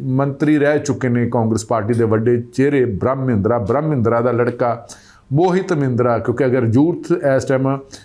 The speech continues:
ਪੰਜਾਬ ਯੂਥ ਕਾਂਗਰਸ ਦੇ ਪ੍ਰਧਾਨ ਨੇ ਮੋਹਿਤ ਮਹਿੰਦਰਾ, ਤੇ ਅਗਰ ਯੂਥ ਦੇ ਪ੍ਰਧਾਨ ਨੂੰ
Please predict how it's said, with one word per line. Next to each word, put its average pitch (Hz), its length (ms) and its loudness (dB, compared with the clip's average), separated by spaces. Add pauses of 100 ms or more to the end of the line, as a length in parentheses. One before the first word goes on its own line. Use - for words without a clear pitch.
(160)
ਪੰਜਾਬ 135 380 0
ਯੂਥ 135 160 2
ਕਾਂਗਰਸ 127 440 0
ਦੇ 127 100 2
ਪ੍ਰਧਾਨ 127 440 -2
ਨੇ 135 80 -2
ਮੋਹਿਤ 127 380 0
ਮਹਿੰਦਰਾ, 104 500 0 (340)
ਤੇ 123 100 2
ਅਗਰ 123 260 0
ਯੂਥ 127 220 4
ਦੇ 139 120 4
ਪ੍ਰਧਾਨ 123 480 -2
ਨੂੰ 120 240 -2